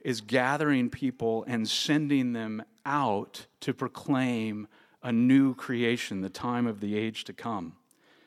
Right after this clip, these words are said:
It's the story of the dawn of new creation, the redemption of God's people,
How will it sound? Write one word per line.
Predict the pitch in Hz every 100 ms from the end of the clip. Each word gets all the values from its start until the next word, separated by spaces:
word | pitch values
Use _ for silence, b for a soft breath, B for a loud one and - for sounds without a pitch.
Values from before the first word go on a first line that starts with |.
| b b b b b _ _ _ _
It's | 135 -
the | 143
story | - 156 147 143
of | 131
the | 123
dawn | 110 123 127 139 139
of | 120 107 - b b b b _ _ _
new | 139 117 139 143
creation, | 139 147 131 135 139 - 90 87 -
the | 110
redemption | 113 110 131 135 - 120
of | 110
God's | 120 113 113
people, | - - 156 147 110 90